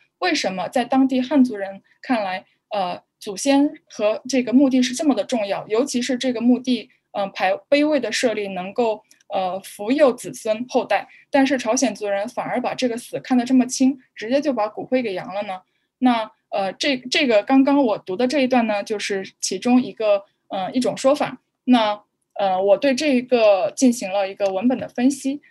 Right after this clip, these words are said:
那这个就需要从，嗯，殡葬改革的这个，以及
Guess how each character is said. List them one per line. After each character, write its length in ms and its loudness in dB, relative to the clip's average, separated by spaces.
那 340 0
这 140 0
个 100 -2
就 180 -2
需 180 -2
要 140 2
从， 440 -8
嗯， 260 -4
殡 300 4
葬 220 2
改 200 -4
革 180 -10
的 140 -6
这 200 -8
个， 420 -8
以 100 -6
及 120 -4